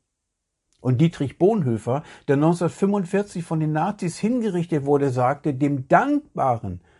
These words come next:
zeigt Gott den Weg zu seinem Heil.“ Und so hält sich der Dankbare zugleich in aller Demut in Gottes Nähe auf. Diese Herzenshaltung entfaltet das Leben,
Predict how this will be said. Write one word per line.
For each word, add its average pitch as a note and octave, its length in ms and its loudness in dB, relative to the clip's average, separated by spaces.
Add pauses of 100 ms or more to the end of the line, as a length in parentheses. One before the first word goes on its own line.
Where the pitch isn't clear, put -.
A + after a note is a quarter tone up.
(180)
zeigt - 540 -2
Gott D#3+ 340 0 (400)
den G#2+ 240 -2
Weg B2 420 -4
zu D3+ 200 -6
seinem A2 500 -4
Heil.“ F#2 380 -6 (1300)
Und A#2+ 160 0
so G3 380 2 (140)
hält G3+ 380 -2
sich D3 300 -6
der B2+ 140 -4
Dankbare C#3 680 -2
zugleich C3+ 880 -4
in B2 220 -2 (120)
aller G3 320 2
Demut F#3+ 460 -4
in C3+ 160 -4
Gottes C3+ 380 -4
Nähe D3+ 320 -2
auf. E2 320 -14 (680)
Diese F3+ 280 -2
Herzenshaltung D#3+ 1000 -2
entfaltet E3+ 680 -4
das E3+ 200 -8
Leben, C#3+ 440 -4